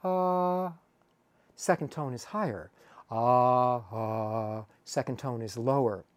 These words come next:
Auditory tonal processing is a middle ear issue.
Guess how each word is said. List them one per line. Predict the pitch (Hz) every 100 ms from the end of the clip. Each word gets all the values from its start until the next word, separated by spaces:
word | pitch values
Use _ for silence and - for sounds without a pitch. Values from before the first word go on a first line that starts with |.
| _ _ _ - -
Auditory | 170 240 277 - 214 190
tonal | 165 - 185 202 196
processing | - 139 117 - 120 127 135
is | 147 147
a |
middle | 135 151 190 196
ear | 175 151 156
issue. | 175 190 - 104